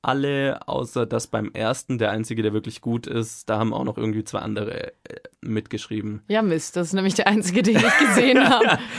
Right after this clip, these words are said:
Speaker 2: Vom
Speaker 1: Ja.
Speaker 2: anderen habe ich mich in weiser Voraussicht ferngehalten.
Speaker 1: Ja, ich meine, der erste Scary Movie war ja ganz okay. Also den fand ich noch ganz lustig.
Speaker 2: Ja, es war halt irgendwie auch was Neues.
Speaker 1: Ja.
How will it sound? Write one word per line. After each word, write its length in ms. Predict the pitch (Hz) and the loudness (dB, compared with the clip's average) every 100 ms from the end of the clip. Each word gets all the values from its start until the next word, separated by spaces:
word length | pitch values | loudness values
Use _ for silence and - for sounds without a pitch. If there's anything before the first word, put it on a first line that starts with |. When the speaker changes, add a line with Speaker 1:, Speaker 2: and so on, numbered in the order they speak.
| 233 | -2
Speaker 2:
Vom 160 | 185 233 | 2 4
Speaker 1:
Ja. 80 | 220 | 4
Speaker 2:
anderen 420 | 226 226 214 220 | 4 4 2 4
habe 160 | 214 220 | 4 2
ich 140 | 202 | 2
mich 180 | 214 208 | 0 2
in 140 | 202 | 2
weiser 400 | 190 196 196 202 | 4 4 4 0
Voraussicht 720 | 190 190 170 175 170 165 - | 0 2 4 2 2 -2 -4
ferngehalten. 880 | - 165 143 147 139 143 143 - 147 | -2 2 2 2 0 0 -2 -6 -4
Speaker 1:
Ja, 380 | 107 101 98 107 - | 0 2 2 0 -2
ich 100 | 127 | 0
meine, 160 | 170 | 2
der 80 | 156 | 4
erste 200 | 165 170 | 2 0
Scary 300 | 151 139 147 | 0 2 4
Movie 300 | 143 147 143 | 4 2 2
war 120 | 135 | 2
ja 100 | 131 | 2
ganz 320 | 123 117 - - | 4 2 0 -6
okay. 500 | 117 - 101 107 - | -8 -8 -8 -8 -4
Also 160 | 127 | -2
den 140 | 120 135 | 0 0
fand 160 | 139 | 0
ich 60 | 123 | 0
noch 120 | 117 | 0
ganz 200 | 117 104 | -2 -4
lustig. 380 | 113 107 - 104 | -4 -6 -6 -6
Speaker 2:
Ja, 180 | - 175 | 0 0
es 120 | 214 | 4
war 100 | 262 | 4
halt 200 | 269 - - | 4 2 2
irgendwie 640 | 220 294 302 294 247 233 | 4 4 4 2 2 2
auch 260 | 220 220 220 | 4 2 2
was 240 | 208 - | 2 2
Neues. 720 | 175 170 180 180 170 147 143 120 | 2 4 4 4 4 2 0 0
Speaker 1:
Ja. 340 | 110 104 98 | 2 2 0